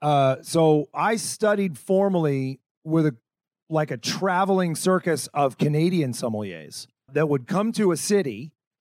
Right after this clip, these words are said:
and pitch camp and teach classroom time, which is still ver-, almost unheard of, right? Actual, you, I needed s-, I needed somebody to help me make sense, like, give me some sort of foundation, right?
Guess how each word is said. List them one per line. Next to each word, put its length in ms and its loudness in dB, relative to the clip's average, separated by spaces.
and 400 -4
pitch 280 -2
camp 480 -4
and 200 -4
teach 300 0
classroom 720 -4
time, 440 -8
which 340 4
is 540 0
still 640 0
ver-, 300 -2
almost 360 0
unheard 340 0
of, 280 -10
right? 400 -6
Actual, 880 0
you, 280 -2
I 100 -2
needed 680 0
s-, 320 -6
I 140 -2
needed 460 0
somebody 720 0
to 100 2
help 260 0
me 120 0
make 220 -2
sense, 280 -4
like, 200 -2
give 200 0
me 100 2
some 240 -2
sort 220 0
of 80 -6
foundation, 580 -4
right? 320 -8